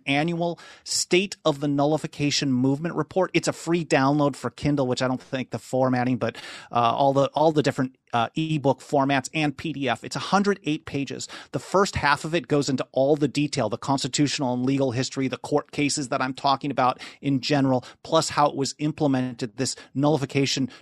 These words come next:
tool was implemented in response to things like the Federal Fugitive Slave Act of eighteen fifty. And then we have the second half of that, about forty-five pages or so, uh, is talking about how it's being used today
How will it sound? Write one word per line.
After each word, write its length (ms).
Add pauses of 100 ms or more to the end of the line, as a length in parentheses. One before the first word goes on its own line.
(100)
tool 340
was 220
implemented 560
in 100
response 500
to 80
things 280
like 140
the 60
Federal 300
Fugitive 420
Slave 320
Act 240
of 80
eighteen 320
fifty. 400 (240)
And 160
then 140
we 120
have 200
the 80
second 460
half 260
of 120
that, 140
about 220
forty-five 800
pages 400
or 80
so, 240 (300)
uh, 200
is 160
talking 400
about 360 (220)
how 280
it's 120
being 280
used 260
today 380